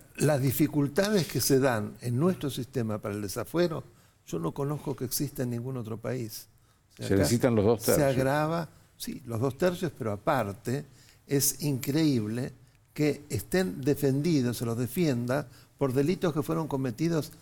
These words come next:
Speaker 1: antes de acceder a la Cámara, a la banca. Entonces, eh, delitos de corrupción que han cometido antes de acceder a la banca, ¿en qué significa una perturbación de la labor del parlamentario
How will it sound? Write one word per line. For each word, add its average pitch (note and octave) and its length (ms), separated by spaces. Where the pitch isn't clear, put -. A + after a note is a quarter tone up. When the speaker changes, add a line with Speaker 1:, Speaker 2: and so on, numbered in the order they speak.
Speaker 1:
antes F3+ 360
de B2 80
acceder A#2 360
a A2 40
la G#2 140
Cámara, F#2+ 360
a A#2+ 180
la G#2+ 280
banca. G2 460
Entonces, - 360
eh, A2 100
delitos C3 760
de B2 220
corrupción G3 800
que D3+ 160
han E3 160
cometido G3 800
antes F3 400
de C#3+ 100
acceder C3+ 320
a B2+ 60
la B2+ 100
banca, E3 460
¿en D#3+ 320
qué A3+ 400
significa D3+ 800
una C3+ 160
perturbación C3+ 960
de C#3 120
la C3+ 80
labor C#3 380
del C#3+ 160
parlamentario A2+ 920